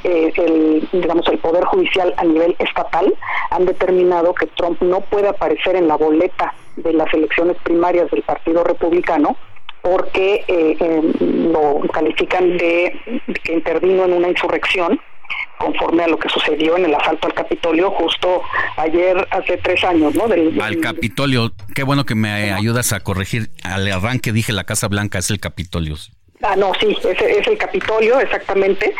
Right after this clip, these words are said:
Speaker 1: y esta insurrección que fue, digo, ampliamente documentada, incluso hubo una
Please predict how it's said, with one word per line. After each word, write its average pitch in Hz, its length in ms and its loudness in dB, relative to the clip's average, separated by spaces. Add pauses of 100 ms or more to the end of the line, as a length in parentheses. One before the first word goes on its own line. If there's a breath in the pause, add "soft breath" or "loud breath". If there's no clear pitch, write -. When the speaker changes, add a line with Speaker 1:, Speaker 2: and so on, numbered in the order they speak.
(260 loud breath)
Speaker 1:
y 214 280 2
esta 208 480 2
insurrección 196 640 0
que 175 100 -2
fue, 160 320 -2
digo, 160 400 2
ampliamente 170 600 0
documentada, 165 760 2
incluso 160 340 0
hubo 160 180 2
una 160 260 4